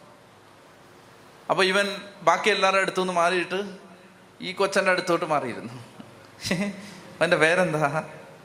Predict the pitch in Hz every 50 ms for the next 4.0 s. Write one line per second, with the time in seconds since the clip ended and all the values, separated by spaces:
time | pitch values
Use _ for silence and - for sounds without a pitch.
0 | - - - - - - - - - - - - - - - - - - - -
1 | - - - - - - - - - - - - - - - 151 170 190 196 196
2 | 185 185 196 202 190 202 185 190 185 180 185 185 180 175 165 165 180 180 - -
3 | - 160 185 214 220 196 180 185 190 226 233 226 196 208 262 - - - - -